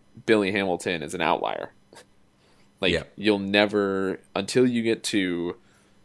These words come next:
Speaker 1: a hundred clusters, you'll never find a cluster that Billy Hamilton is anywhere near the center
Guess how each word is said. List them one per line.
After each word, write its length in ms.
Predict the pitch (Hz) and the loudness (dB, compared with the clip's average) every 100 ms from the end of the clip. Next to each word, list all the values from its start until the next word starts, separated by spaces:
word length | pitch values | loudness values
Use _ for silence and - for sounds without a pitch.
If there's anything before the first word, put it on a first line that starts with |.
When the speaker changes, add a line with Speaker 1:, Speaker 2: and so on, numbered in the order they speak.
| _ _ | _ _
Speaker 1:
a 60 | - | -4
hundred 340 | 123 117 104 | -2 0 -2
clusters, 640 | 101 110 - 90 85 85 - | 0 -2 0 -4 -4 -6 -6
you'll 140 | 98 | -6
never 300 | 90 95 101 | -2 0 0
find 240 | 98 92 82 | 0 -2 -2
a 40 | |
cluster 320 | - 90 - 85 | -4 -6 -4 -4
that 240 | 80 - | -4 -2
Billy 180 | 87 82 | -2 -2
Hamilton 340 | 92 80 98 80 | -4 -6 -10 -8
is 120 | - | -8
anywhere 260 | 90 85 80 | -6 -6 -6
near 300 | 85 85 82 | -4 -2 -2
the 100 | 76 | -4
center 360 | 82 73 - | -8 -10 -14